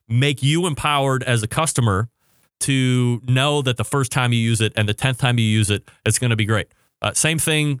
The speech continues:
if you go into the trucks, because you can see now through these videos, "Well, I didn't know how to set the radio, or I didn't know how to use this particular thing in the bunk, but here's this video that Peterbilt is providing me.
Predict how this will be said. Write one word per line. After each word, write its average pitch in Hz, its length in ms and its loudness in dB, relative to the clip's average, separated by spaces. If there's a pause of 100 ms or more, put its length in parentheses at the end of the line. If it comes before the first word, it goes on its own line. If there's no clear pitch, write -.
if 120 140 0
you 135 60 0
go 127 380 0
into 120 200 0
the 101 80 -8
trucks, - 480 -2 (320)
because 120 540 0
you 117 100 0
can 113 160 -2
see 127 420 2
now 113 200 0
through 127 160 -2
these 107 200 0
videos, 117 540 0 (480)
"Well, 123 180 0
I 120 80 0
didn't 151 200 -2
know 135 120 0
how 120 120 0
to 107 80 -4
set 113 220 -2
the 104 80 0
radio, 92 400 0
or 87 120 -4
I 92 80 0
didn't 131 220 -2
know 117 160 2
how 107 120 2
to 101 80 -2
use 104 260 0
this 104 200 0
particular 110 480 0
thing 113 220 0
in 98 60 -2
the 95 80 -4
bunk, 101 240 0
but 92 120 -10
here's 127 200 0
this 95 160 -8
video 147 420 0
that 107 120 -2
Peterbilt 107 480 -2
is 98 180 0
providing 95 500 -2
me. 107 180 0